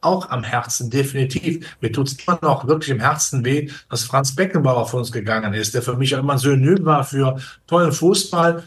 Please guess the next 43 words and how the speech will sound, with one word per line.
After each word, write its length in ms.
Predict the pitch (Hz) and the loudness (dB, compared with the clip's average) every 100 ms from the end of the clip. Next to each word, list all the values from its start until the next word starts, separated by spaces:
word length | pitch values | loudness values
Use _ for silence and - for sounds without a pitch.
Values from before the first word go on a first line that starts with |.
| _ - | _ -2
toll, 280 | 160 160 | 2 2
tolle 300 | 160 156 143 | 2 0 2
Wirtschaft 540 | 143 165 - 185 185 - | 0 -2 0 0 0 -4
und 280 | 151 139 131 | -8 -8 -4
tolle 220 | 151 139 | -2 -2
Politik. 640 | 139 139 139 220 151 - - _ | 0 0 0 0 0 -4 -16 _
Ja, 180 | 120 123 _ - - _ | -6 -6 _ -18 -18 _
ähm, 360 | 139 131 120 107 78 - _ - | 0 2 0 -6 -10 -14 _ -8
das 160 | - - | -6 -4
tut 140 | 220 | -4
mir 60 | 185 | -2
von 100 | 147 | 2
Herzen 440 | 143 160 - 143 | 2 2 0 0
weh. 440 | 180 180 - 139 131 - | 4 2 2 -8 -8 -4
Da 100 | 139 | 0
möchte 300 | 180 180 160 | 0 0 -4
ich, 60 | |
dass 260 | 147 139 143 | -4 -4 -4
wir 80 | 143 | -2
da 100 | 139 | -2
wieder 120 | 139 | 0
hinkommen, 580 | 135 - - 139 107 104 | 0 -2 -2 -4 -2 -4
ja. 260 | 117 156 156 - - | -2 -2 -4 -14 -10
Ich 80 | 143 | -8
habe 140 | 135 | -6
einen 120 | 139 | -2
gesunden 420 | 131 131 170 151 | 0 4 4 4
Nationalstolz 1160 | 139 135 - 131 120 147 156 170 170 185 - - - - | 2 0 0 0 0 -2 -4 0 0 2 -2 -4 -16 -14
und 280 | - 147 143 | -8 -4 -2
hoffe, 240 | 170 170 | 0 2
dass 220 | 147 - | 2 2
wir 60 | 139 | 0
es 60 | 120 | 0
auch 60 | |
hinkriegen. 480 | 135 233 - 139 117 | 0 -2 -2 -2 -2
Aber 220 | 107 113 | -2 -2
mit, 200 | 117 - | -2 -4
aus, 180 | 120 113 | -6 -6
mit 280 | 110 117 120 | -8 -12 0
Blick 240 | 165 160 | 0 2
auf 100 | 127 | -4
die 140 | - 110 | -4 -4
Börse 680 | 113 117 120 135 135 170 | 0 2 4 2 4 0